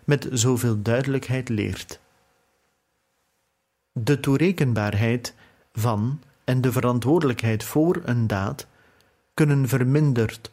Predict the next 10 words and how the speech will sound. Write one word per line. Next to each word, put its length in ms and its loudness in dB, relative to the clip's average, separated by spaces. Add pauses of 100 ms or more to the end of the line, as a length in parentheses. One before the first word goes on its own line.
(220)
of 340 0
zelfs 480 -2
opgeheven 760 0
worden 520 -2
door 360 0 (460)
onwetendheid, 1080 0 (440)
onoplettendheid, 1160 0 (420)
geweld, 720 0 (460)
vrees, 760 -2 (300)
gewoonten, 840 2